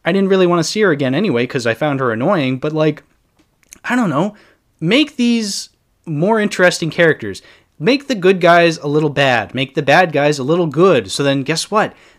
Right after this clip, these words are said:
There's a little more dynamic. There's a little more spice to these characters. Like, you don't all, you don't often know what choices they're gonna make. Like,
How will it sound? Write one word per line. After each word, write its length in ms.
There's 180
a 40
little 220
more 200
dynamic. 600
There's 160
a 40
little 200
more 340
spice 640
to 320
these 200
characters. 800
Like, 180
you 140
don't 380
all, 500
you 160
don't 160
often 380
know 200
what 320
choices 460
they're 140
gonna 160
make. 340
Like, 220